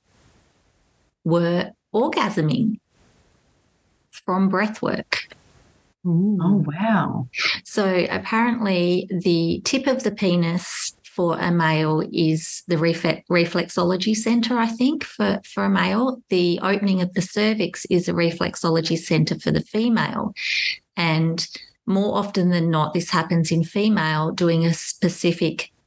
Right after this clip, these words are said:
Speaker 1: breathwork exercise can
Speaker 2: Mm.
Speaker 1: open your cervix and create a full body orgasm.
Speaker 2: Mm.
Speaker 3: Wow.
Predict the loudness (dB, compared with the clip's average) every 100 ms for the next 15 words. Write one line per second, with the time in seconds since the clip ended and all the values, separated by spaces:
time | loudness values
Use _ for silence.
0 | 0 2 0 -2 -2 -2 0 0 0 -2
1 | -2 0 0 0 0 -2 -4 -8 -10 -6
2 | -2 2 2 2 0 -4 -4 -2 -2 0
3 | -2 0 0 -2 -2 -4 -6 -6 _ _
4 | -4 0 2 2 0 -4 -2 0 2 -2
5 | -2 -2 0 0 0 0 0 0 -2 0
6 | 0 0 _ _ -2 0 0 -2 -2 0
7 | 0 0 0 -4 -4 -6